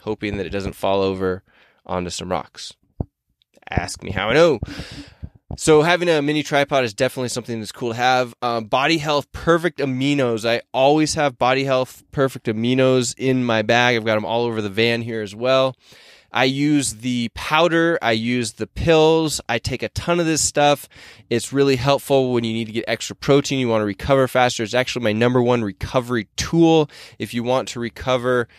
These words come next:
faster than you are right now, you take a bunch of these perfect aminos at a lot of different times during the day, just ideally taken after two hours after eating protein or fat,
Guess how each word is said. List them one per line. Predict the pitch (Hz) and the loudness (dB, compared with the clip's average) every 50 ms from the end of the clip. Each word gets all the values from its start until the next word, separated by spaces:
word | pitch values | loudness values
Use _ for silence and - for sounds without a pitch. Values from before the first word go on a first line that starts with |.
| _ _ _ | _ _ _
faster | _ - - - - 127 123 139 151 - - - 143 143 143 143 139 - - | _ -20 -8 -2 2 4 4 4 2 0 -2 -4 -2 0 0 2 0 0 -4
than | 113 107 107 107 113 117 117 113 113 113 110 110 107 - - | -6 -6 0 2 4 4 4 4 4 2 0 -2 -4 -6 -8
you | 104 104 107 110 | -6 -2 0 4
are | 113 113 113 110 | 4 6 6 6
right | 113 110 110 92 | 6 4 4 4
now, | 90 110 113 117 117 117 113 113 110 | 2 2 2 2 2 2 2 0 -2
you | - 95 101 | -4 -8 -10
take | 98 - - 113 113 110 - | -10 -8 -4 -4 -4 -4 -4
a | - 104 104 104 98 - _ | -4 -4 -4 -4 -4 -6 _
bunch | - 107 117 117 110 - | 0 2 2 2 2 0
of | 135 120 110 107 | -4 -4 -4 -2
these | 107 113 110 110 110 110 107 104 - - - _ - - - - _ _ _ _ _ - | -2 0 0 2 0 0 0 -2 -2 -4 -6 _ -14 -20 -20 -20 _ _ _ _ _ -18
perfect | - - - 147 139 - 156 143 - | -8 -2 0 2 2 2 0 0 0
aminos | 143 127 123 120 120 120 120 120 117 120 120 117 117 117 107 - - - - - | 0 0 2 2 4 4 4 4 4 4 4 4 2 2 0 -2 -6 -6 -6 -4
at | 98 101 104 104 101 - _ _ _ _ - | -2 0 2 2 0 0 _ _ _ _ -4
a | 98 | 0
lot | 101 110 120 127 139 | 2 4 4 4 4
of | 135 | 2
different | 131 139 123 120 113 | 2 0 -2 -2 -4
times | 107 120 113 113 110 101 | -4 -2 -2 -2 -2 -4
during | 98 110 107 104 98 | -2 -2 -2 -2 -2
the | 98 92 | -4 0
day, | 101 113 117 117 113 113 113 110 - - - | 2 2 4 4 4 2 2 0 -4 -8 -14
just | - - 101 - - | -12 -10 -8 -8 -4
ideally | - 107 110 104 - 117 117 117 113 113 | -4 -4 -4 -4 -4 -2 -2 0 0 -2
taken | 101 - - 120 113 110 - 113 110 107 107 98 - _ _ _ _ _ _ _ _ _ _ _ _ - - _ _ - | -4 -4 -6 -4 -4 -4 -4 -4 -4 -4 -6 -10 -14 _ _ _ _ _ _ _ _ _ _ _ _ -20 -20 _ _ -6
after | 104 113 113 - - 123 110 - _ _ _ _ _ _ _ - | -4 -4 -4 -2 -2 -2 -2 -2 _ _ _ _ _ _ _ -6
two | - 165 151 | -2 2 4
hours | 143 131 113 | 4 4 4
after | 107 117 120 - - 113 | 4 2 2 0 -2 -6
eating | 101 107 117 110 110 104 | -6 -4 -4 -4 -6 -6
protein | - - 120 117 - 113 107 | -4 -4 -4 -4 -4 -4 -6
or | 101 | -6
fat, | - - 131 139 143 - | -2 0 2 2 2 2